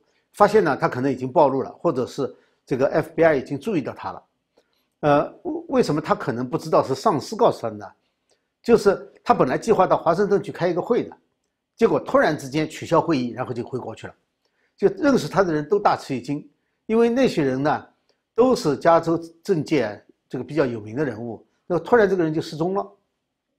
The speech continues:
在短短不到四年的时间之内哈，他是二零一一年到加州去读书的，二零一五年回国。要说起来的话呢，四年嘛，刚刚能够读到大学毕业。这个时候，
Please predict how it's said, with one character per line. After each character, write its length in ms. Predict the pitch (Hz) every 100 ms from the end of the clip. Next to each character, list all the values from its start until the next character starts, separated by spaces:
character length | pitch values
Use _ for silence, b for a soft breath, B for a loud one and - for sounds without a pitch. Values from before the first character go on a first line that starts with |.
| _ _ _ _ _ _ _ _ _ _ _ _ _ _ _
在 160 | - 240
短 260 | - 233 254
短 220 | 160 120
不 100 | 226
到 160 | 226
四 260 | 165 - 269
年 140 | 165
的 80 | 139
时 160 | 139 123
间 160 | 139
之 140 | 139 143
内 140 | 147
哈， 180 | 123 113
他 140 | 151
是 120 | 160 214
二 200 | 175 156
零 200 | 143 214
一 360 | 220 240 247
一 20 |
年 260 | 208 127 123
到 120 | 131 120
加 200 | 156 156
州 120 | 160
去 200 | 156 113
读 180 | 117 123
书 220 | - 190
的， 240 | 185 - _ _ _ _ _ _ _ _ _ -
二 100 | 196
零 140 | 185
一 80 | 240
五 100 | 190
年 160 | 123 131
回 160 | 135
国。 260 | - 113 131
要 100 | -
说 320 | 196 - 262 285
起 180 | -
来 120 | 120 120
的 80 |
话 140 | 127 139
呢， 240 | 117 104 _ _ _ _ _
四 320 | - - 247
年 240 | 160 123 147
嘛， 260 | 131 104 -
刚 180 | 254 247
刚 260 | 254 247
能 160 | 170 175
够 120 | 165
读 160 | 151 151
到 120 | 170
大 140 | 143
学 140 | 123 135
毕 160 | 143
业。 200 | 165 151 - _ _ _ _ _ _ _ _ _ _ _ _ _ -
这 120 | 226
个 80 | 190
时 120 | 202
候， 220 | 196 -